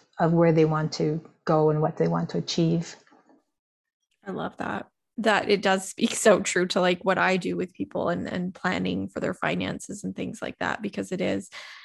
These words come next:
Speaker 2: it is such a longer term vision. And we get, I think people get too hung up on some of the, the day-to-day and what's going on. And it, it sort of sways, you know, ultimately, where are we going? What are we trying to achieve?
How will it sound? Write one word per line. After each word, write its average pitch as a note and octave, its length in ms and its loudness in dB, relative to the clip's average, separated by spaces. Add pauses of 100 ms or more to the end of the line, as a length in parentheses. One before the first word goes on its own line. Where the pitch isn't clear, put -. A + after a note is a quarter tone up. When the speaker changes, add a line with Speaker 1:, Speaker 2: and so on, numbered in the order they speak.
(100)
Speaker 2:
it G3 160 2
is F#3+ 160 2
such F3+ 200 0
a G3+ 60 2
longer F3+ 460 0
term F3 300 -6
vision. F3 360 -4
And F3+ 120 -2
we F3+ 100 -4
get, F3+ 240 0
I - 340 -16
think F#3+ 140 -6
people G3 220 2
get F#3 220 0
too G3+ 200 -2
hung F#3 260 -2
up F#3 200 -4
on F#3 160 -2
some F#3 200 -6
of F3+ 80 -4
the, F3+ 260 -2 (400)
the G#3 100 6
day-to-day F3+ 800 2
and F3+ 160 -2
what's - 260 -4
going E3+ 340 0
on. E3 300 -2
And - 160 -4
it, - 200 -6 (140)
it G3+ 200 -6
sort F#3 240 -2
of F3 280 -2
sways, - 1300 -2
you F#3+ 120 0
know, F3+ 360 2
ultimately, F3 880 -2
where F#3 460 -2
are F3 80 0
we - 140 -4
going? F3+ 520 -4
What F3+ 240 -2
are F#3+ 80 -2
we E3+ 140 -4
trying F3+ 320 -4
to - 140 -8
achieve? - 480 -4